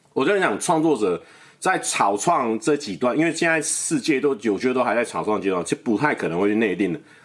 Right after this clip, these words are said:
因为大家都觉得有这个奖对这个产业是正向的帮助。那这些有早期有拿，就是大家有做出成绩的人，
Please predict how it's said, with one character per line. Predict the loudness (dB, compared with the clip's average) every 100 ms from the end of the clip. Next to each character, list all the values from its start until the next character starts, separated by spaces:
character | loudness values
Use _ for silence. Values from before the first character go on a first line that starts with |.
| _
因 | -2 0
为 | 0
大 | 0
家 | 0 0
都 | 0
觉 | 0 0
得 | 0 -2 -10 _ _ _ _ _ _ _ _ _
有 | -2 0
这 | 2
个 | 2
奖 | 0 -4 0
对 | 0
这 | 2
个 | 0
产 | 0 -2 0
业 | 0
是 | 0
正 | -2 0 2
向 | 0
的 | 0
帮 | -2 -2
助。 | -2 -4 -6 -20 -6
那 | -2 0
这 | 2 0
些 | 2 2
有 | 2 2 0 -6 -20
早 | -4 0 0
期 | 0 0
有 | 2 2
拿， | 0 0 -4
就 | -4
是 | 0 0 0
大 | 0 0
家 | 2
有 | 2
做 | 2 2
出 | 2 0
成 | 0 -2
绩 | -2
的 | 0 0
人， | 0 -4